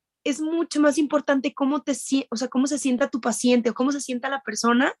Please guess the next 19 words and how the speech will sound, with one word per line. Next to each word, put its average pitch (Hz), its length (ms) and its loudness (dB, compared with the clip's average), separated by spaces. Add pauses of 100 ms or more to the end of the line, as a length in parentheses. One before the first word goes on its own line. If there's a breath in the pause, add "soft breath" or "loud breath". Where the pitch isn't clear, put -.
(760)
emocionalmente 277 1500 4 (1080)
que 285 180 6
de 254 140 0
su 262 220 -6
enfermedad". 214 760 -2 (2000)
Y 262 140 2
es 294 140 -2
algo 302 240 -6
que 311 80 -6
hemos 285 200 -4
hablado 254 300 0
ya 240 220 0
en 240 80 -2
otro 247 180 -4
episodio 220 500 -2
de 226 180 -2
cómo 226 260 2
las, 262 260 -4
las 208 480 -6